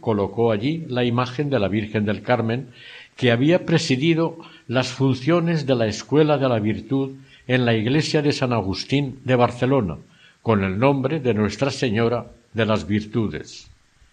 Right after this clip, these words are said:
Al cabo de algunos años, el terreno en que estaba edificada la capilla cedió debido a la proximidad del mar y el padre adquirió un terreno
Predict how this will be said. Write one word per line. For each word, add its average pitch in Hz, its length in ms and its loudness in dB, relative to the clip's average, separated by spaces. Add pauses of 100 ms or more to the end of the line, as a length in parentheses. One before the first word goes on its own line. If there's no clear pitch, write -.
(880)
Al 117 200 0
cabo 165 260 2
de 165 140 4
algunos 135 480 2
años, 135 540 -2 (340)
el 123 180 0
terreno 127 600 0 (100)
en 120 220 -2
que 101 220 -2
estaba 135 360 0
edificada 120 640 0
la 101 160 -2
capilla 131 480 -2 (640)
cedió 135 720 0
debido 143 500 2
a 147 60 4
la 135 120 2
proximidad 117 640 2
del 104 200 0
mar 123 360 -4 (580)
y 135 180 4
el 131 200 4
padre 170 600 -2
adquirió 143 520 0
un 175 220 0
terreno 139 560 0